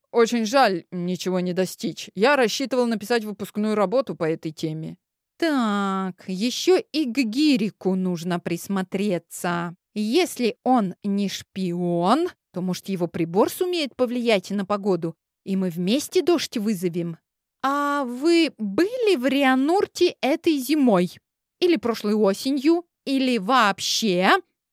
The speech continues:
спросила я. «Нет, только в детстве», признался Гирик. «Здесь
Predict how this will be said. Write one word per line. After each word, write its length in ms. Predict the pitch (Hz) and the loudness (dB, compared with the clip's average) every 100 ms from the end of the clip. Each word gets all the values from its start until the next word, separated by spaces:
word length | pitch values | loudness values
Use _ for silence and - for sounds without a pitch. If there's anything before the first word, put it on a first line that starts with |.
| _ | _
спросила 480 | - - 214 - 160 | -14 -8 -6 -6 -4
я. 260 | 180 214 208 _ _ _ _ | -2 -2 -4 _ _ _ _
«Нет, 300 | 208 220 - _ _ | -4 -4 -6 _ _
только 300 | 190 214 349 | -4 -2 -2
в 60 | |
детстве», 520 | 196 165 - - 175 170 _ _ _ _ | -2 -6 -6 -8 -8 -8 _ _ _ _
признался 580 | 196 175 185 175 - 180 | -10 -6 -4 -6 -6 -8
Гирик. 600 | 175 196 180 175 - - _ _ - | -4 -2 -2 -4 -8 -18 _ _ -10
«Здесь 380 | 185 185 180 | -2 0 -2